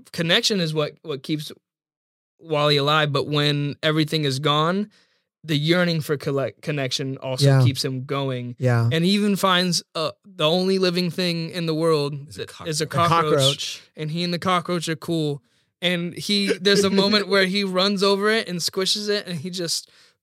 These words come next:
Speaker 1: immediately,
Speaker 3: Gasps.
Speaker 1: like,
Speaker 3: <laughs> Yeah.
Speaker 1: he's just looking
Speaker 3: The
Speaker 1: at
Speaker 3: little
Speaker 1: it.
Speaker 3: thing pops up.
Speaker 1: It
Speaker 2: Yeah,
Speaker 1: he's like,
Speaker 2: nothing
Speaker 1: "Oh."
Speaker 2: can kill the cockroach.
Speaker 3: I,
Speaker 1: Yeah.
Speaker 3: I love the fact that they were able to, like, Disney,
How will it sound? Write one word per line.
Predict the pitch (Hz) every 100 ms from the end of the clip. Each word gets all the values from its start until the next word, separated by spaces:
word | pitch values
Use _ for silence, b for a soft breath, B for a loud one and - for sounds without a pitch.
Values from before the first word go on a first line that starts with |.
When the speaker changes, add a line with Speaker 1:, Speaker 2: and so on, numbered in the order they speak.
| _
Speaker 1:
immediately, | 185 175 175 185 185 175 202
Speaker 3:
Gasps. | - - 587
Speaker 1:
like, | 494 453 415 415 -
Speaker 3:
<laughs> | 370 _ _ _ _ _ _ -
Yeah. |
Speaker 1:
he's | 170 160
just | 147 -
looking | 143 147 147
Speaker 3:
The | 143
Speaker 1:
at | 143
Speaker 3:
little | 127
Speaker 1:
it. | 123
Speaker 3:
thing | 123 101
pops | - - 139
up. | - _ _
Speaker 1:
It | 165 156 - 233
Speaker 2:
Yeah, | 160 160
Speaker 1:
he's |
like, | 180 180
Speaker 2:
nothing | 196 190
Speaker 1:
"Oh." | -
Speaker 2:
can | - 165
kill | - 170 147
the | 139
cockroach. | 151 127 - - -
Speaker 3:
I, | 92 113 131 151
Speaker 1:
Yeah. | 139
Speaker 3:
I | 120 123
love | 120 131
the | 143
fact | 120 113 113 -
that | 101 92
they | - 104
were | 90
able | 98 98 101
to, | -
like, | - 90 90
Disney, | 101 98 98 95